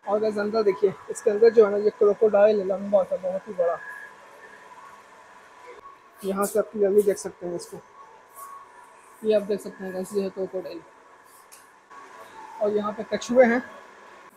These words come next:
और इसमें जो है, यहाँ पे सांप का बहुत सारा है बना हुआ, एक सांप लंबा सा यहाँ पर भी है।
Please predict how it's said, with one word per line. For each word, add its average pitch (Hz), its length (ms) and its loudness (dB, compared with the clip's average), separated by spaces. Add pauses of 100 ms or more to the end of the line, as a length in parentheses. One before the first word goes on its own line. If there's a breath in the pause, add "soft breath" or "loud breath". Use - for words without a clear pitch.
(200)
और 196 220 -4
इसमें 214 300 -10
जो 208 140 -6
है, 208 200 0
यहाँ 202 140 -4
पे 202 80 -10
सांप 208 380 -4
का 226 100 0
बहुत 202 280 0
सारा 202 220 2
है 196 120 -2 (240)
बना 185 180 -8
हुआ, 202 120 -6 (2000)
एक 190 80 -6
सांप 202 240 -6
लंबा 202 240 -4
सा 214 120 -4
यहाँ 202 200 -2
पर 208 140 -4
भी 214 140 -4
है। 220 60 -2